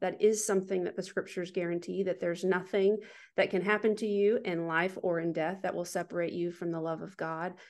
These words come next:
So that's an answer I want to give. And, and come to find out, that answer actually suffices for children. There's still questions.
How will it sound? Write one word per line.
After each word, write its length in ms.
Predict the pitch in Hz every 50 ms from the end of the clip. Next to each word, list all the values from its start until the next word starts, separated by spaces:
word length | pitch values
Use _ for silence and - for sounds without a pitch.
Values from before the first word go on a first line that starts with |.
| - _ _
So 120 | - - 196
that's 280 | 226 226 233 233 247
an 60 | 233
answer 220 | 214 208 202 220 202
I 60 | 196
want 140 | 185 185 175
to 120 | 180 240
give. 120 | 254 226 - -
And, 160 | 233 247 240 - -
and 240 | 262 262 254 240 240
come 240 | - 233 226 254 269
to 100 | 311 294
find 320 | - 311 285 269 247 208
out, 400 | 180 180 196 240 233 - - 175
that 200 | 190 190 233 240
answer 440 | 233 220 - 233 - 247 240 240 -
actually 480 | - 185 196 190 - - 208 196 190 190
suffices 760 | 190 190 175 - - 160 160 180 196 - - 175 175 - -
for 160 | - 147 139
children. 560 | - - - 151 156 - 202 208 220 254 240 - - - _ _ _ -
There's 240 | 220 240 254 240 -
still 240 | - 262 254 247
questions. 760 | 254 - 233 220 220 - - - 247 247 240 240 240 240 240